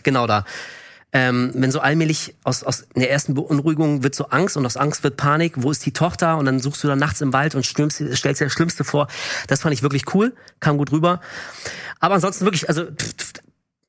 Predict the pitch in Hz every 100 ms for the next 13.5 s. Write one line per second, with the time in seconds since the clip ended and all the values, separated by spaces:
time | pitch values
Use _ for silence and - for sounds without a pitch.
0 | _ _ - 147 165 - 190 - 147 156
1 | - 131 156 - 160 135 135 139 - 135
2 | 127 135 - 123 - 190 - 156 131 147
3 | 139 143 143 139 135 127 123 127 131 -
4 | 131 131 139 127 127 123 123 120 113 -
5 | 190 - 156 156 160 - 151 147 151 -
6 | 131 123 127 - 170 - 147 143 - 143
7 | 131 - 135 135 131 131 117 - 131 117
8 | 113 117 123 110 - _ - 156 120 -
9 | 127 - 123 - 190 190 196 - _ _
10 | _ _ _ _ - 147 127 135 135 143
11 | 143 - 127 143 131 156 135 - 143 190
12 | 208 175 175 - 147 131 127 - 131 139
13 | 135 131 117 131 123